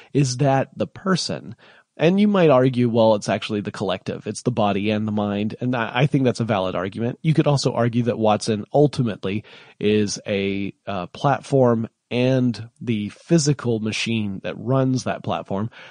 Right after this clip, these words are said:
I probably wouldn't argue with you too much there either, except I'd say that the platform is more important than anything else in this, in this particular case.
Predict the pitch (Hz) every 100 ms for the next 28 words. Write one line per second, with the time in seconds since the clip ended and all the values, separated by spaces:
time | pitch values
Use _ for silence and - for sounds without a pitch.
0 | - - - 208 202 175 151 131 139 131
1 | 131 117 - 139 123 - 131 113 98 113
2 | 117 95 98 104 104 107 110 107 107 85
3 | 104 - - - _ _ - 165 151 143
4 | 143 123 110 131 120 110 107 117 - 110
5 | 104 101 104 98 101 101 107 92 - -
6 | - 117 113 107 - 120 110 92 92 -
7 | 131 104 - -